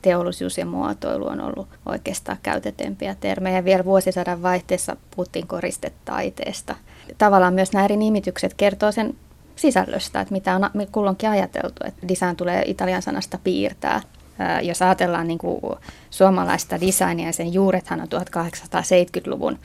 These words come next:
veistokoulun perustamisessa. Ja tavallaan käsin tekemisestä on siirretty ikään kuin piirtämällä tähän, tähän, ö, designiin. Ja se näkyy sitten joka vaiheessa siis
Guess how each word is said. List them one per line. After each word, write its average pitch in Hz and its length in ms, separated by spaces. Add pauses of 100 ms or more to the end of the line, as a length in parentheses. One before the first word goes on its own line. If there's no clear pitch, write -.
(140)
veistokoulun 175 640
perustamisessa. - 840
Ja 170 100
tavallaan 175 400
käsin 185 320
tekemisestä 170 680
on 175 100
siirretty 180 420
ikään 180 240
kuin 196 200 (280)
piirtämällä 233 720
tähän, 185 260 (400)
tähän, 180 300 (140)
ö, - 180 (480)
designiin. - 680 (460)
Ja 220 60
se 175 120
näkyy 180 300
sitten - 300 (420)
joka 180 220
vaiheessa 185 480
siis - 240